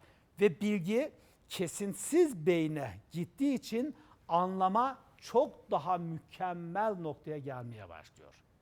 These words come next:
Dünyada bununla ilgili bol miktarda akademik çalışmalar var, deneysel çalışmalar var, grup çalışmaları var ki bunun en somut örneklerinden bir tanesi benim.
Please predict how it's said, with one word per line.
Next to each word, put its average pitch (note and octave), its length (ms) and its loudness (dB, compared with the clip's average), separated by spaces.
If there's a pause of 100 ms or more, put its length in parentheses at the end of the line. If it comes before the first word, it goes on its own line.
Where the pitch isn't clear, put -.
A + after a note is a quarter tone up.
(540)
Dünyada F3 600 4 (340)
bununla F#3 540 0
ilgili D3 560 -4 (260)
bol G#3+ 320 4
miktarda E3 840 -2 (280)
akademik B2+ 440 -8
çalışmalar G3+ 600 0
var, G3+ 300 4 (260)
deneysel B2+ 540 -6
çalışmalar G3 640 0
var, G3 280 8 (360)
grup D3 240 -2
çalışmaları G#3 600 2
var A#3+ 200 4 (220)
ki A#3+ 280 4
bunun G3 160 0
en G#3 220 0
somut F3 340 -6
örneklerinden C#3+ 640 -4
bir A3 100 0
tanesi F3+ 560 -6 (180)
benim. C#3+ 300 0